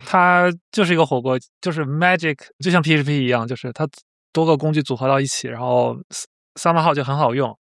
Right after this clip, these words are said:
然后我今年也看了一下那个G T C嘛，然后这个黄仁勋就说，其实也是正好今年年初或者去年年末的时候，这个大语言模型达到了这个能力啊，所以感觉都，大家都比较好用。而且就是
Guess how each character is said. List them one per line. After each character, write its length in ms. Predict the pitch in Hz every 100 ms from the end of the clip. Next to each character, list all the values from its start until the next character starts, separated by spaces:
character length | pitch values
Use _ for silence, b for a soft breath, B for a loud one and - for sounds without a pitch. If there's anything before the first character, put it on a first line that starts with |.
| _ _ _
然 100 | -
后 80 | 156
我 80 | 147
今 160 | 139 190
年 240 | 180 180
也 100 | 165
看 180 | 127 -
了 60 | 147
一 20 |
下 60 | 151
那 120 | 147
个 320 | 139 131 131 139 _ _ _
G 120 | -
T 140 | 170 170
C 200 | - 170
嘛， 200 | 135 -
然 140 | 170 143
后 100 | 143
这 120 | 147
个 40 |
黄 160 | 131 151
仁 80 | 165
勋 120 | 175
就 120 | 170
说， 340 | 147 147 143 151 - _ _ _ _
其 140 | -
实 80 | 180
也 100 | 147
是 240 | 127 180 156
正 220 | - 202
好 240 | 147 123
今 160 | 123 170
年 140 | 165 156
年 180 | 139 131
初 120 | 151
或 100 | 143
者 120 | 131
去 160 | 135 170
年 100 | 151
年 120 | 135
末 160 | 156 175
的 60 |
时 120 | 135 123
候， 240 | 127 123 165 175
这 120 | 147
个 680 | 139 131 127 131 131 - - -
大 120 | 160
语 80 | 135
言 120 | 139
模 100 | 151
型 160 | 147 143
达 140 | 117
到 140 | 160
了 60 | 147
这 100 | 143
个 220 | 127 123
能 220 | 117 110 147
力 180 | 175 - _ -
啊， 260 | 123 117 147
所 340 | - - 147
以 180 | 139 131 131
感 140 | 139
觉 100 | 120
都， 120 | 139 151
大 100 | -
家 100 | 151 151
都 60 |
比 180 | 156 139
较 80 | 151
好 180 | - 123
用。 100 | 123
而 120 | 131
且 120 | 151 135
就 120 | 156
是 160 | 143